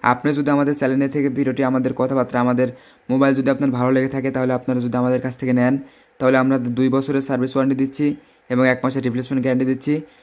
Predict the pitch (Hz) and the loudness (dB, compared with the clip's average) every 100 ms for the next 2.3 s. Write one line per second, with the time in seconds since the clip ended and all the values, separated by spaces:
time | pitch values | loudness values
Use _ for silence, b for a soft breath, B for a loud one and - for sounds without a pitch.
0 | b - 131 135 147 135 139 143 151 143 | b -4 0 2 4 4 4 2 0 -4
1 | 147 143 151 143 131 127 135 135 131 127 | -6 -6 -6 -2 -2 -2 -2 -2 -2 -6
2 | - 139 147 | -2 0 -2